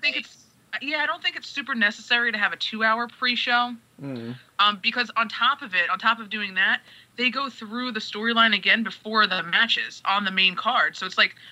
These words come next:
Speaker 3: Yeah.
Speaker 1: I could understand if they weren't gonna do that and they were gonna keep it strictly to storyline and whatever and not really bring up the whole, you know, like,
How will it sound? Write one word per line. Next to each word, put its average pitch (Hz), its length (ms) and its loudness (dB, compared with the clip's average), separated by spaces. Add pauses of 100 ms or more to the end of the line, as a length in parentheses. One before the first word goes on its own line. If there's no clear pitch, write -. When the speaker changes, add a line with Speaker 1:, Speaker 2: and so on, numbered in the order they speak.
Speaker 3:
Yeah. 151 160 2
Speaker 1:
I 240 40 4
could 269 120 2
understand 247 400 2
if 226 80 -8
they 226 140 2
weren't 220 220 -4
gonna 208 160 0
do 208 160 -6
that 233 140 4
and 214 100 -2
they 190 80 -2
were 180 100 -10
gonna 190 140 -4
keep - 220 -10
it 202 80 -6
strictly 196 520 -4
to - 140 -8
storyline 185 680 2
and 175 100 -2
whatever 175 320 2
and 175 160 0
not 170 320 4
really 175 380 -2
bring 180 200 0
up 175 200 2
the 170 40 -12
whole, 165 460 -14 (240)
you 202 140 -2
know, 170 140 -2
like, 165 200 -4